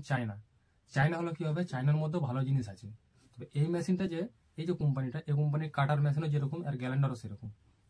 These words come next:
জিনিসটা actually এত সুন্দর, মানে কি বলবো, কোনো কাঁপনি নেই। একটা যে কাজের সময় যেটা কাঁপনি আসে, সে কাঁপনি জিনিসটা নেই, একদম স্মুথ একবার যাকে বলে, পরিষ্কার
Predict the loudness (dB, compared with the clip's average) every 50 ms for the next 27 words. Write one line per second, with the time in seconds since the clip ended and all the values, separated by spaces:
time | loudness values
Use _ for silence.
0 | _ _ -4 0 2 2 2 2 -2 -4 -4 -4 -6 -8 -12 -20 -20 _ _ -10
1 | -8 -4 -2 -2 0 0 -2 -2 -4 -4 -2 -2 -2 0 0 -2 -4 -4 _ _
2 | _ _ _ _ _ _ _ -6 -6 -4 -4 -2 0 4 4 4 4 4 0 -2
3 | -4 -4 -2 -2 -2 -2 -4 -8 _ 0 2 2 4 4 4 2 4 2 0 -2
4 | -4 -6 -6 -8 -6 -4 -2 -2 -2 -2 -4 -6 -4 -4 -2 -4 -4 -6 -2 2
5 | 2 2 2 2 0 -2 -2 -4 -2 -2 -2 0 0 0 -2 -2 -4 -6 -4 -2
6 | 0 2 2 2 2 2 0 -2 -4 -6 -6 -6 -6 -8 -10 -14 -18 _ _ _
7 | _ _ -8 -4 -2 0 0 0 2 2 2 2 2 2 2 0 -2 -2 -2 -2
8 | -2 -2 -2 -4 -6 -8 -8 -8 -10 -12 -16 _ _ -20 _ _ _ 0 2 2
9 | 2 2 0 -2